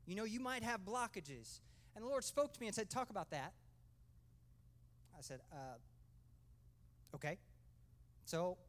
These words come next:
I had notes on something. I think my first Fresh Five here several years ago, I had talked about Proverbs four. It was just a quick five minutes, but I was familiar with the passage and kind of knew where to take it.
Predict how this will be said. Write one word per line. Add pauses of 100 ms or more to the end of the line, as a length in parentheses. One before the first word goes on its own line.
(140)
I
had
notes
on
something.
I
think
my
first
Fresh
Five
here
several
years
ago, (320)
I
had
talked
about (680)
Proverbs
four.
It
was
just
a
quick
five
minutes,
but (280)
I
was
familiar
with
the
passage
and (140)
kind
of
knew (760)
where
to
take
it.